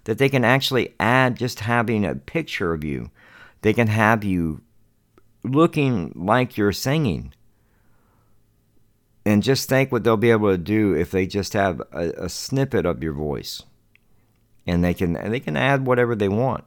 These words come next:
and it'll be your voice with your mouth moving. Uh, the, the technologies today, the misinformation, the deception that's out there today, it's just gonna get worse.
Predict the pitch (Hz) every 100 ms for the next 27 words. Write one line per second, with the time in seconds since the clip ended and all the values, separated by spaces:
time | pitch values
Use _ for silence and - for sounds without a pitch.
0 | _ 90 95 98 95 85 87 104 95 95
1 | 92 - 80 - 87 98 98 98 85 107
2 | 107 85 58 - _ _ _ _ _ _
3 | _ _ _ _ _ _ _ _ - 85
4 | 65 80 107 73 92 135 135 117 120 117
5 | 98 85 87 95 92 82 87 107 - 117
6 | 110 92 92 95 - 92 82 73 78 101
7 | 101 - 90 90 80 90 87 95 85 78
8 | 85 85 69 - - 107 - 139 113 80
9 | 71 85 82 57 -